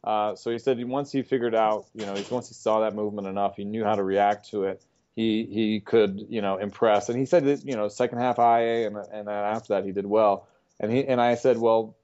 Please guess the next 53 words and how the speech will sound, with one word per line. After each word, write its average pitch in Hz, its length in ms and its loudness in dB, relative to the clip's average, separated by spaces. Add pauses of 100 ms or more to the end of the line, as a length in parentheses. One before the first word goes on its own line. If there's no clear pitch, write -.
(200)
in 127 160 -12
a 123 100 -10
similar 151 380 -2
fashion, 110 480 -4
this, 117 280 -10
this 117 200 -14
last 131 320 0
year, 117 240 -4 (240)
you 123 140 -6
stopped - 480 0
swinging 135 340 -8
at 110 100 -12
pitches 117 300 -8
that 107 100 -2
were 104 120 -2
in 120 240 -4
off 117 340 0
the 113 60 -4
plate 127 380 -2
and 101 160 -8
down, 110 360 -4 (400)
down 117 280 2
off 107 200 -4
the 107 60 -6
plate. 127 400 -2 (500)
You 123 140 -8
know, 113 140 0
what 127 160 0
was 120 160 -4
that 131 160 4
about? 95 420 -2
Was 107 220 -4
that 110 340 2 (100)
them 117 240 -6
attacking 123 480 -6
you 135 120 -2
in 135 60 -2
those 131 140 -2
certain 131 220 0
places, 131 760 0
or 101 160 0
were 104 80 -4
you 104 80 -6
trying 120 220 -4
to 117 40 -2
be 117 60 2
aggressive? 120 520 0
What 123 200 2
happened 120 280 0
there?" 131 120 0
And 127 100 -2
he 131 60 -2
said, 131 260 2